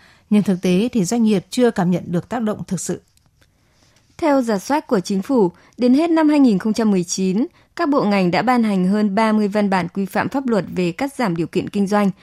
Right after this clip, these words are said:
Speaker 2: cắt bỏ đơn giản hóa gần ba nghìn năm trăm điều kiện kinh doanh, tương đương hơn năm mươi phần trăm số điều kiện kinh doanh.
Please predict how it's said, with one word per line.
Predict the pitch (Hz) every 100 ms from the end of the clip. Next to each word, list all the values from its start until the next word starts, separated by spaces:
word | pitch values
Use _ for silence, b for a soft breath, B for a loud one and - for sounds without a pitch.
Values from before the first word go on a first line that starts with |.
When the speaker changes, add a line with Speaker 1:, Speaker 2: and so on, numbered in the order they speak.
| b -
Speaker 2:
cắt | 302
bỏ | 254 240 165
đơn | 175 214 196
giản | 196 175
hóa | 175 175
gần | 180 240 220 185 123
ba | 254 269
nghìn | 247 208 170
năm | 202 208
trăm | 220 202
điều | 185
kiện | 165 - -
kinh | 202 190
doanh, | 214 196 b b b -
tương | 277
đương | 262 262
hơn | 254 247
năm | 247 240
mươi | 220
phần | 185
trăm | 165 196
số | 185 180
điều | 214
kiện | 190 196 -
kinh | 196
doanh. | 185 202